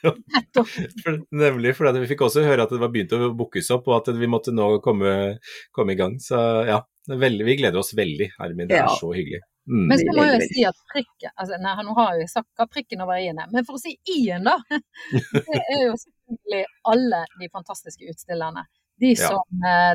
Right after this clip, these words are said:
Speaker 1: tar med seg, eh, pikk og pakk fra, eh, butikkene sine, og altså, folk dyrker fram blomster, eh,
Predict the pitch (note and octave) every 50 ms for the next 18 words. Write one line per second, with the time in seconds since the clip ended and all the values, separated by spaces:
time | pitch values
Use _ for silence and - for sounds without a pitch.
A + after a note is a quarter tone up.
0 | - - - C#4 A3 F3+ F3 F#3 F#3+ F3+ F3 - - F3 E3 E3 D#3+ E3 F3+ F3+
1 | F3 E3+ E3+ E3+ E3 - B3 - _ - F#3 - - F#3 - - - - - F3+
2 | E3+ E3+ E3+ E3 E3 E3 E3 E3 E3+ E3 E3+ F3+ E3+ - E3 - - F3+ F3 E3
3 | D#3 - E3+ E3+ E3 E3 E3+ E3+ E3+ E3 E3 E3 E3 F3+ F3 F3 E3+ E3+ E3+ -
4 | _ _ _ _ _ _ - G3+ G#3 A3+ G#3 - - A#3+ A3+ - _ - B3+ -
5 | E3+ - E3 - A3+ C#4 - - - _ - F3 E3+ - _ - G#3 F#3+ F#3 E3+
6 | E3 G3+ G#3+ G#3+ G3 E3+ D#3+ - - - - F3 E3+ E3+ E3+ E3 - - - F3
7 | F3 F3 E3+ - - -